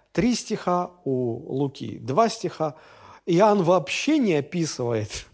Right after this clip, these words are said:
<laughs> это событие, вот как оно было. Иоанн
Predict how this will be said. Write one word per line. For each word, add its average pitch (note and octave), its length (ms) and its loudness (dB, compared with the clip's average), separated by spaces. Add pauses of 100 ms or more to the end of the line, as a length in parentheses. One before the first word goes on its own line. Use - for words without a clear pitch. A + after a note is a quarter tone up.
(180)
<laughs> - 320 -20
это C3 240 -6
событие, C3+ 720 0
вот A2+ 200 -6
как C#3 220 -2
оно D3 200 2
было. B2+ 540 -2 (720)
Иоанн G3 600 2